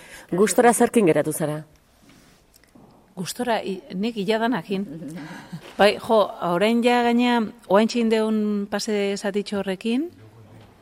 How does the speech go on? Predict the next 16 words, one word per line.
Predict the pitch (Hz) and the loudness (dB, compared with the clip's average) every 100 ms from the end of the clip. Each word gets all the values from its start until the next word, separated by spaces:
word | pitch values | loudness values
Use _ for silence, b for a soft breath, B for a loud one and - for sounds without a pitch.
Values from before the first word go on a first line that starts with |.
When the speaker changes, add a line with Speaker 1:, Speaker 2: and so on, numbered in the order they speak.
| _ _ - - | _ _ -18 -6
Speaker 2:
oso | 196 | -4
pozik | 254 233 226 208 | -2 -2 0 0
geratu | 208 214 214 | 0 0 -2
naiz, | 226 240 | -2 -2
ze | 190 | -4
azkenean, | 175 - 226 233 233 220 254 B B B B - | -6 -4 -2 0 0 -2 -6 B B B B 0
eh, | 180 170 165 160 | 2 4 4 4
hasi | 151 - 160 - - 240 | 2 0 -2 0 0 2
naiz | 226 214 208 208 | 4 4 4 2
lortzen, | 208 220 - 185 | 2 2 2 -4
eta | 165 180 | 2 2
uste | - 233 | 4 0
dut | 185 | 2
beraiek | 165 180 190 175 | 4 4 2 0
ere | 175 170 | -2 2
bai, | 208 190 233 | 2 2 -2